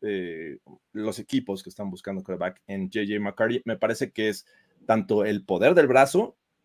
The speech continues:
o sea, su capacidad de ponerlo entre, en ventanas, eh, cerradas, que es algo que se busca mucho en la N F L, y la precisión que pueda tener. Entonces,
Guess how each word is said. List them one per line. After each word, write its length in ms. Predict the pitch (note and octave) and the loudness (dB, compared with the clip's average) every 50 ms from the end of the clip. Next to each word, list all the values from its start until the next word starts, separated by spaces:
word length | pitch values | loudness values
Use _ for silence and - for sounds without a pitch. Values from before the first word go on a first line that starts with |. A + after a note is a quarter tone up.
| _ _ _ - - | _ _ _ -16 -12
o 140 | - - G2 | -10 -10 -10
sea, 120 | - G2+ | -8 -10
su 200 | F#2+ - G#2+ F#2 | -10 -10 -8 -6
capacidad 580 | - A2+ - - - G#2+ - - A2+ G#2+ B2+ D#3+ | -4 -4 -4 -2 0 -2 -2 -2 0 2 2 2
de 60 | F3 | 2
ponerlo 680 | - - - A#2+ A2+ B2 C3 B2+ C3 A#2+ A2 G#2+ - _ _ | 0 -2 -2 -2 2 2 2 2 2 2 0 -2 -4 _ _
entre, 480 | - B2 D3+ G3 F#3 F3+ D3+ C3+ - B2+ | 0 0 2 2 2 2 2 4 4 2
en 140 | B2 A#2+ | 2 2
ventanas, 520 | A2+ A2 A2 A2+ D3 D3+ D#3+ D3+ C#3+ - - | 2 0 2 4 2 4 4 2 -2 -4 -6
eh, 120 | - A2 G2 | -4 -4 -4
cerradas, 460 | F#2+ - - G#2 A#2 B2+ C#3+ F#3+ - | -4 -4 -2 0 0 0 0 -2 -6
que 80 | - | -8
es 140 | A2+ - - | -8 -6 -6
algo 200 | G#2 G#2+ G#2+ G#2+ | -6 -4 -4 -6
que 80 | F#2 - | -8 -10
se 80 | - | -10
busca 280 | G2+ F#2+ G2+ - - A2 | -10 -10 -8 -6 -6 -6
mucho 260 | G#2+ A2 G#2 - - | -6 -6 -6 -8 -8
en 60 | G2+ | -8
la 60 | G#2 G#2 | -6 -6
N 120 | A2+ A#2 | -6 -4
F 120 | A2+ - | 0 2
L, 200 | C3 C#3 D#3 F#3+ - - - - - - _ | 4 4 2 0 -4 -10 -20 -20 -20 -4 _
y 80 | - C3+ | 4 6
la 240 | C#3 C#3+ C3+ - - | 8 8 6 6 4
precisión 800 | - B2+ A#2+ A2+ - A#2 G#2+ - - B2+ C3 A#2+ G#2 F#2+ F#2 | 4 4 4 4 0 -6 -6 -2 2 4 4 4 4 0 -6
que 100 | - - | -10 -14
pueda 360 | F#2 - G2+ G2+ G#2 G2+ F#2 | -12 -6 -2 0 0 0 -2
tener. 260 | - F#2 F2 E2+ D#2+ - - | -4 -8 -8 -8 -10 -10 -12
Entonces, 520 | F#2+ F#2+ F#2+ A2+ A#2 - C3 B2+ B2 B2 | -12 -10 -8 -8 -4 2 2 2 2 2